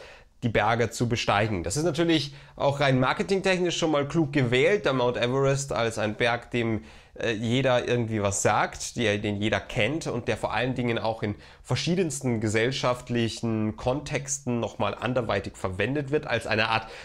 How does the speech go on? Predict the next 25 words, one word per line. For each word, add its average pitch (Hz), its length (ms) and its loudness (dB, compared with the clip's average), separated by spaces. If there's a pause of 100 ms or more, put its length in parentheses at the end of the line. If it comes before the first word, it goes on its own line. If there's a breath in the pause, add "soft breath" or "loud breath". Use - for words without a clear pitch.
Superlativ 151 760 2
natürlich 135 340 -2
genutzt 135 380 -6
wird. 143 160 -4 (400 loud breath)
Dadurch 147 340 2
ist 139 180 -6
der 139 260 4
Mount 127 400 0
Everest 135 460 0
ja, 120 380 0 (120)
äh, 117 200 0
prädestiniert 151 720 2
dafür, 147 340 0
auch 131 140 0
einen 127 260 0
Vortrag, 139 680 -2
der 117 580 2 (160)
für - 240 -2
einen 104 160 0
gewissen 101 300 -4
Wow-Effekt 139 560 0
sorgen 127 340 2
soll, 113 300 2
zu - 120 -6
leiten. 104 480 0